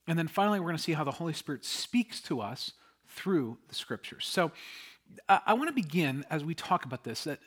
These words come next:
the, by, by just acknowledging that there is a lot of questions about the Bible.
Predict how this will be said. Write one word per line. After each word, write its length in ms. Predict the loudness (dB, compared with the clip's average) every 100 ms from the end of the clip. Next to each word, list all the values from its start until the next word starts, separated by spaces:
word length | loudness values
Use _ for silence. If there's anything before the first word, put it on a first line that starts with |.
| _ _
the, 60 | -2
by, 300 | 2 2 0 -10
by 60 | -8
just 240 | -8 -6
acknowledging 440 | -2 0 0 -2
that 120 | -4 -6
there 140 | -6
is 120 | -2
a 160 | -2 -2 0
lot 360 | 0 2 0 -6 -20 -20 -10
of 140 | -10
questions 580 | 0 2 2 -2 -6 -8 -14 -20 -20 -20 -20 -20 _ -6
about 260 | 2 2 0
the 60 |
Bible. 300 | -8 -10 -12